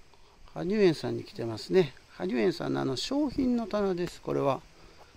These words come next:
まあ、ここは本来は素材屋さんなんですけどね。え、結構こう大きくなったものを鉢上げされてますけど、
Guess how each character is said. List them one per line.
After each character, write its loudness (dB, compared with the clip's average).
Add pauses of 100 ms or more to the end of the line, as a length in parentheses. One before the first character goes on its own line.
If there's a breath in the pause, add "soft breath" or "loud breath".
(200 loud breath)
ま 2
あ、 0 (160)
こ -2
こ 4
は 6
本 0
来 0
は -4
素 -2
材 2
屋 0
さ -4
ん -4
な -2
ん -6
で -12
す -16
け -12
ど -10
ね。 2 (840)
え、 -2 (300)
結 -6
構 0
こ 4
う 0
大 -8
き -4
く 0
な 2
っ -4
た -4
も 0
の -2
を -10
鉢 -8
上 2
げ -2
さ -4
れ -4
て -4
ま 0
す -8
け -8
ど、 0